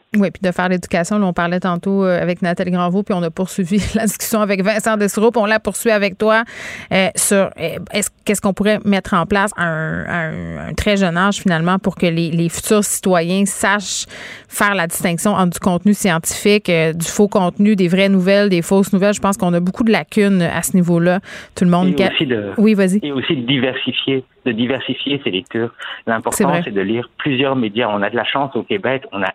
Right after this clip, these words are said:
Speaker 2: énormément de médias de qualité, des journalistes qui font du travail remarquable. Plutôt de se cantonner à un seul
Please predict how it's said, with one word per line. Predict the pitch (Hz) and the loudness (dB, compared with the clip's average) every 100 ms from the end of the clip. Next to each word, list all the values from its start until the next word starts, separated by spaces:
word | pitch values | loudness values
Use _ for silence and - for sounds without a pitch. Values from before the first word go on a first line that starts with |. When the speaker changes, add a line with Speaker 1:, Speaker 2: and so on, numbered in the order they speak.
| - | -4
Speaker 2:
énormément | 127 127 123 120 117 104 117 | -4 -2 -2 -2 -4 -4 -2
de | 113 | -2
médias | 104 107 107 | -2 -2 -2
de | 98 - | -4 -4
qualité, | 123 113 - 131 165 165 - - - | -4 -4 -4 -4 -4 -8 -16 -12 -4
des | 98 | -2
journalistes | 107 110 113 131 | -2 -2 -2 -4
qui | - | -8
font | - 110 | -8 -8
du | 101 | -6
travail | - 101 95 95 | -6 -4 -4 -4
remarquable. | - 127 101 - 135 185 190 - - - | -4 -4 -4 -6 -6 -6 -8 -10 -20 -12
Plutôt | - 131 151 | -6 -4 -4
de | |
se | 156 | -4
cantonner | 110 113 120 120 | -4 -4 -2 -2
à | 123 120 | -2 -4
un | 117 110 | -6 -6
seul | - 143 185 | -4 -4 -4